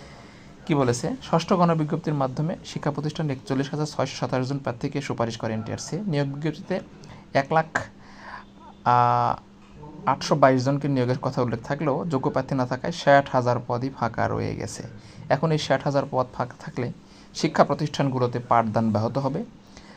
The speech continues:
শিক্ষার ক্ষতি হবে, স্টুডেন্টদের ক্ষতি হবে,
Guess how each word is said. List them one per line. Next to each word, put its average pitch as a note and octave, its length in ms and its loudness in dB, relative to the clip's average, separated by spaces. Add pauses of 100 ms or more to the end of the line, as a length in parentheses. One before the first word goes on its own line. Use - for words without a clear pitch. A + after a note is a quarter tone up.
(140)
শিক্ষার D3+ 400 0
ক্ষতি B2 260 -4
হবে, C3 300 0 (480)
স্টুডেন্টদের C3 500 0
ক্ষতি A2 240 -4
হবে, - 240 -4